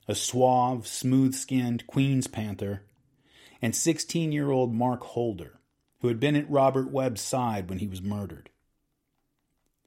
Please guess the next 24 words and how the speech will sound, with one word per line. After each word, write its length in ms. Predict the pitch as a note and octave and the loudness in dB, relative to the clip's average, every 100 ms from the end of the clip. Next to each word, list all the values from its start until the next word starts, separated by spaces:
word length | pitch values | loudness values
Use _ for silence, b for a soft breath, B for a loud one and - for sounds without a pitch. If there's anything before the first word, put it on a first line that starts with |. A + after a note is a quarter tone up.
| _ _ _ _ | _ _ _ _
The 80 | - | -8
townhouse 600 | - C#3+ C#3+ B2+ A#2 A2 | 0 4 4 2 -2 -4
doubled 320 | - B2+ A#2+ A2+ | 2 4 4 2
as 120 | F#2+ | -2
their 160 | G2+ | -4
hospital. 580 | F#2 G2+ G2 - F2+ - _ _ _ _ _ | -6 -6 -10 -10 -16 -18 _ _ _ _ _
Friends 540 | - - C#3+ D3 D3 C3+ | -6 2 4 4 4 2
at 80 | |
a 60 | A#2 | 2
radical-run 720 | A2 B2+ C3 C3+ A2+ A#2+ A#2 | 2 2 2 0 0 2 0
clinic 500 | G#2+ - C#3 A2+ G2 | -2 0 0 0 -2
in 60 | G#2 | -6
the 80 | G2 | -4
Bronx 500 | A#2 A#2+ G#2+ F#2+ - | -2 -2 -4 -8 -10
had 140 | G2+ | -8
stolen 400 | - D3+ D3+ C#3 | 0 2 2 0
a 40 | |
closet 440 | C3 - C#3 C3 C3+ | -2 0 0 0 -4
full 240 | - B2+ | -2 -2
of 80 | G#2 | 0
medical 320 | A#2 A#2+ - | 0 -2 -2
supplies 520 | F#2+ F#2+ - E2+ D#2 | -8 -12 -12 -12 -12
for 220 | - F#2+ E2+ | -12 -12 -12
them. 220 | - | -16